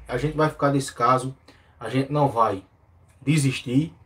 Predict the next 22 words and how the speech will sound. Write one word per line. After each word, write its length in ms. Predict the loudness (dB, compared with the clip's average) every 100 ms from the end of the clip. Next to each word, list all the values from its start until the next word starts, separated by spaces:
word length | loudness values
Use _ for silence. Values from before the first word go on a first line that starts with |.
| -20 -20 -14
tá 140 | -8
certo? 280 | -2 -2 0
Por 120 | -6
isso 100 | -4
que 60 | -4
é 40 |
importantíssimo 720 | -2 -4 -4 -8 -8 -10 -12
o 20 |
seu 220 | -2 2 2
apoio 560 | 0 0 2 2 -2 -10 _ -20 _
no 100 | -6
nosso 200 | -6 -4
canal 480 | -6 -4 -4 -4 -8 -16 -20 -16
Adriano 480 | -8 -4 -2 -2 0
Araújo, 500 | 0 0 -2 -6 -8
né? 140 | -6 0
Pra 200 | 0 2
gente 280 | 0 0
aí 80 | 0
desvendar 600 | 0 -2 -2 0 -2 -4 _ _ _ _
esse 280 | -6 -6 -8
caso 460 | 0 0 0 -6